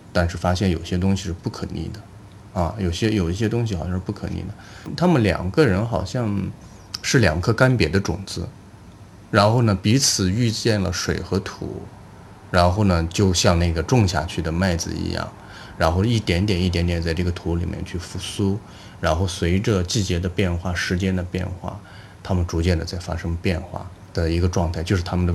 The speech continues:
外在和内心都在发生的变化。但是呢，就是这样两个人呢，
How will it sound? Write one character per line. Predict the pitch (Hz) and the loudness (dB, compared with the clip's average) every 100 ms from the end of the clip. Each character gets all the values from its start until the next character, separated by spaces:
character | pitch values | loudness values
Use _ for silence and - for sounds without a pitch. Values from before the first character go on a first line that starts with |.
| 110 | 2
外 | 107 | 0
在 | 85 90 | 2 -2
和 | 85 92 | -2 0
内 | 92 90 | 0 2
心 | 85 98 101 110 | 0 0 -2 -2
都 | - 123 | -2 -2
在 | 120 | -2
发 | 87 82 - | -4 -8 -6
生 | 90 | -8
的 | - | -8
变 | - - 92 | -10 -10 -10
化。 | - - - - - - | -12 -14 -18 -18 -18 -4
但 | - 160 | 4 4
是 | 160 | 6
呢， | 139 | 4
就 | 120 147 | 4 2
是 | 107 | 2
这 | 101 | 4
样 | 143 95 | 4 4
两 | 80 85 95 | 2 0 0
个 | 113 | 2
人 | 95 87 90 | 2 2 2
呢， | 104 95 | 0 0